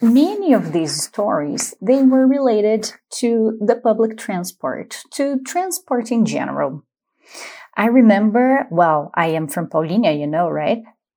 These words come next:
And I didn't really use the public transport in Paulínia, and the city is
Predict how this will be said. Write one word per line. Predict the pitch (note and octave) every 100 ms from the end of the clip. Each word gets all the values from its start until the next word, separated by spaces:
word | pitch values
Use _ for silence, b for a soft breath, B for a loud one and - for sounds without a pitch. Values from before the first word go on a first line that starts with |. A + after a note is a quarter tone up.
| _
And | A3 A3 A3 A3 G#3+ G#3 G#3+ G3+ - _ _ _ _ _ _ _ _ -
I | A#3
didn't | D4+ G4 A4+ C5+ E4
really | G#3+ C4 G#3+
use | C#3 D#3 G3 B3+ F3+ -
the | D#3+
public | - D#3+ D3+ D#3 - - _ _
transport | - E3 B3 C4 D#4+ G3 F#3
in | D#3
Paulínia, | D3+ D3 D3+ D#3+ F#3+ G#3+ B3 C4 -
and | D#3+ D#3 D3+ D3 D3 -
the | D#3 G#3
city | - A#3 D#4+ F#4+ C#4+ - - _ _ _ _
is | E3